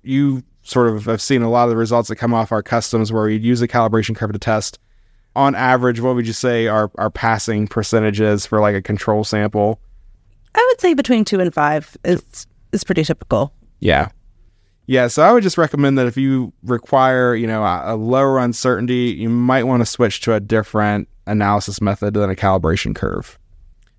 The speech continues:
Speaker 1: All right, so let's talk about the importance of matrix matching. Matching the matrix of your sa-, of your standards to your sample. So this can be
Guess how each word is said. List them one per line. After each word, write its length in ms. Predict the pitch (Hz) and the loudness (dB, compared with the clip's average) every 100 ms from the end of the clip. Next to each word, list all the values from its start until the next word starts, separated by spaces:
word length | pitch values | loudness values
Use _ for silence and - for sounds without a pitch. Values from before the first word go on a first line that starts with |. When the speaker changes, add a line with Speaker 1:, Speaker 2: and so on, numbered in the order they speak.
| _ | _
Speaker 1:
All 120 | 127 175 | 0 2
right, 180 | 185 | 2
so 120 | 120 156 | 4 2
let's 200 | 208 - | 4 2
talk 180 | 226 | 2
about 220 | 202 185 143 | 4 2 4
the 80 | |
importance 480 | 143 139 156 143 139 | 2 2 0 0 0
of 180 | 120 117 | 0 0
matrix 540 | 113 113 123 117 107 | 2 0 0 -2 -4
matching. 580 | 110 98 95 101 90 98 - _ _ _ - | -2 -2 -2 -2 -2 -6 -10 _ _ _ -8
Matching 600 | 120 120 160 190 190 175 | 0 2 2 2 0 2
the 80 | 143 | 2
matrix 600 | 131 131 135 - 131 - | 2 2 2 0 -2 0
of 320 | 117 120 110 | 0 0 0
your 500 | 113 113 110 110 - _ - | 0 2 2 -2 -4 _ -14
sa-, 340 | - - 143 | -6 -2 -2
of 180 | - 120 | -2 -2
your 120 | 117 | -2
standards 500 | - 151 156 131 113 | 0 0 2 0 -2
to 120 | - 123 | -2 0
your 100 | 104 | 0
sample. 520 | - 110 107 90 87 | -2 -2 -2 -4 -4
So 200 | - 110 | -4 -2
this 200 | 131 - | -2 -2
can 160 | 156 | -2
be 380 | 143 139 135 127 | 0 0 0 -2